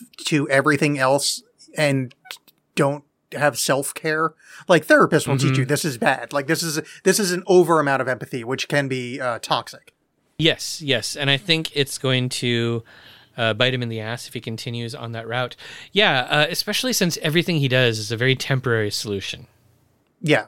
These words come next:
Speaker 1: swing back around, though.
Speaker 2: Okay, okay.
Speaker 1: I think we need to just have a quick mention of the fact that, uh, Joshua and, what's the mom's name? I already forgot.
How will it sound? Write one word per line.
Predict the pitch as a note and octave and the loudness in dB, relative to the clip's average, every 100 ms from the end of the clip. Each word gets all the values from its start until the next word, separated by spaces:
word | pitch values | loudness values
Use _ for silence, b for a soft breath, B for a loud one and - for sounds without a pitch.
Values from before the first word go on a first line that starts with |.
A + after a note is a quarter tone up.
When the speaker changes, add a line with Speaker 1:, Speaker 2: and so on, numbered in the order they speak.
| _ _ - | _ _ -14
Speaker 1:
swing | - B3+ A3+ | -6 0 2
back | E3+ B2+ | 4 2
around, | A#2+ | -2
though. | A2 - _ _ _ _ _ _ _ _ _ - | -6 -16 _ _ _ _ _ _ _ _ _ -4
Speaker 2:
Okay, | C#3+ A2+ - - | -2 -2 -6 -8
okay. | B2 | 0
Speaker 1:
I | D#3+ | 2
think | C4+ | 6
we | C4+ | 6
need | B3+ | 6
to | F#3+ D#3 - | 6 4 0
just | D3 D3+ | -8 -2
have | D#3 D3+ | 2 4
a | C#3 | 2
quick | - A3 G#3 | 0 -2 0
mention | E3+ D3+ C#3 C#3 A#2+ | 0 2 2 0 -4
of | B2+ | -4
the | C#3+ | 2
fact | D#3 C3 - | 4 4 2
that, | C3+ - b b b b b - | 0 0 b b b b b -2
uh, | C#3 | -2
Joshua | B2 E3+ F#3+ G3+ A3+ G#3+ G3+ G#3 | 2 2 4 2 2 4 4 4
and, | E3+ E3 | 0 4
what's | F3+ - | 4 4
the | G3 | 2
mom's | G3 G3 | 0 2
name? | G#3 G3+ | -2 -2
I | G#3+ | -2
already | C3 B2 | -2 -2
forgot. | B2+ A#2 A2+ | -4 -8 -10